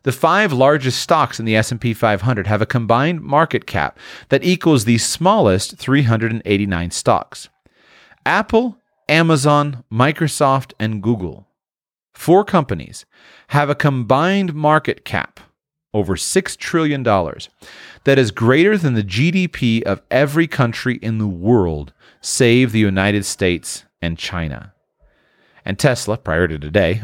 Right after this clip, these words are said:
Tesla has become the ninth largest stock in the United States,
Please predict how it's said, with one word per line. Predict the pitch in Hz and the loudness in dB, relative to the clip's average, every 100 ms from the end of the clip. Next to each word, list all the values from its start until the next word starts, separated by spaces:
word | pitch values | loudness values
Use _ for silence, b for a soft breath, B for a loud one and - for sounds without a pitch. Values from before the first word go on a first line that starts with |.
| - | -2
Tesla | 160 165 - | 0 0 2
has | 135 123 | 2 0
become | 123 135 117 | -2 -2 0
the | 101 | -2
ninth | 98 113 160 - | 0 0 -2 -2
largest | 123 120 110 107 | 0 0 0 -6
stock | - 107 110 | 0 0 0
in | 107 | -4
the | 98 | -6
United | 90 85 78 | -4 -6 -6
States, | - 139 123 | 0 0 0